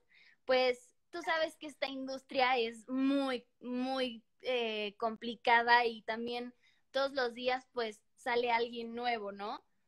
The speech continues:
Eh, y, y sale alguien con su música, con su proyecto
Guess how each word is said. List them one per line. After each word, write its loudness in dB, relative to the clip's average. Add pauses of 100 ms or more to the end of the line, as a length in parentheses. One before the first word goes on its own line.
(160)
Eh, -4
y, -8
y -8
sale 6
alguien 6
con 0
su -10
música, -2
con -6
su -10
proyecto 0